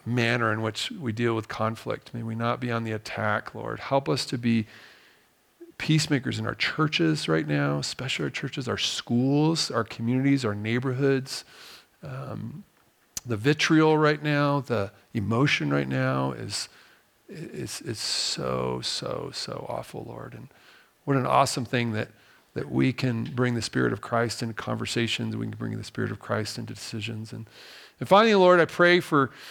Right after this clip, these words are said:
um, we've got stuff, Lord. We've got stuff,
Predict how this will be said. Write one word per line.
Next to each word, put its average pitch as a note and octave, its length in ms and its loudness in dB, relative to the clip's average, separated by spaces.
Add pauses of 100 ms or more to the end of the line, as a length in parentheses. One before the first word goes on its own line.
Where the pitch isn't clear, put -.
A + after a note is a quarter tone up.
(300)
um, B2 400 0
we've E3+ 200 6
got G#3 180 6
stuff, - 420 2
Lord. - 260 -2
We've C#3 220 0
got D3 220 4
stuff, - 640 0